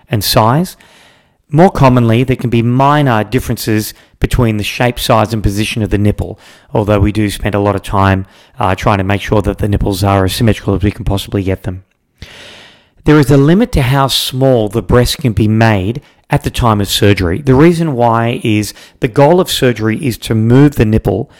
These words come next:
with its nerve supply and blood supply intact and to have all the skin alive and well perfused. So to do though, to do that, you need to leave a certain amount of breast tissue underneath the nipple and underneath the skin of the breast. So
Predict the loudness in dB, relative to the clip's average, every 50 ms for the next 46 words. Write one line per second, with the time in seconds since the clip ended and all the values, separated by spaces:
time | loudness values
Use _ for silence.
0 | _ _ _ _ -4 -4 -2 0 -2 -4 -2 -2 0 2 4 2 2 0 -4 -8
1 | -8 -4 -2 0 0 0 0 -2 -4 -2 -2 -2 -2 0 0 -2 -2 -2 -6 -6
2 | -2 0 0 0 -2 -2 -4 -6 -6 -4 -4 -4 -4 -4 -4 -8 -14 -20 -20 -20
3 | -20 -20 _ -4 -2 -2 0 0 0 0 2 2 2 2 2 2 0 -2 -2 -2
4 | -4 -2 0 0 0 -2 -4 -4 -2 -2 0 0 0 0 0 0 0 -2 -4 -4
5 | -4 -2 0 0 0 0 0 -2 -6 -8 -6 -6 -4 -2 -2 -2 -4 -8 -14 _
6 | -20 -20 -20 -20 -20 -20 _ -18 -10 -2 2 4 6 6 6 4 2 -2 _ -4
7 | -4 -4 -4 -2 0 2 2 4 2 2 2 2 2 2 2 0 -2 -6 -8 _
8 | -8 -4 -4 0 2 2 2 2 0 -2 -2 -2 -6 -12 -20 -20 _ -8 -4 -2
9 | -2 -2 -2 -2 -2 0 2 2 2 0 -2 -2 0 0 0 0 0 -2 -4 -2
10 | 0 0 2 2 0 0 -2 -2 -2 -2 -2 -4 -4 -6 -4 -4 -2 -2 -2 -2
11 | -2 -2 -4 -4 -4 -4 -4 -4 -4 -4 -4 -4 -4 0 0 0 -2 -2 -6 -18
12 | -20 -20 _ _ -6 -4 -4 -4 -4 -4 -4 -4 -4 -4 -4 -4 -4 -4 -6 -8
13 | -8 -6 -6 -6 -6 -8 -12 -12 -12 -12 -12 -12 -12 -10 -2 0 2 4 4 4